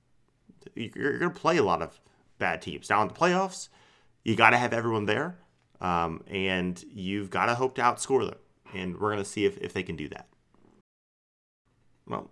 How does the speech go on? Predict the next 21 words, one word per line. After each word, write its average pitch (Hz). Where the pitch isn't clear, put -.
let's 110
go 135
ahead 127
and 110
get -
to 117
the 104
next, -
uh, 101
team 110
on 101
the 95
over-under. 98
Uh, 92
n-, -
next -
two -
teams 175
are 143
actually 127
tied, 104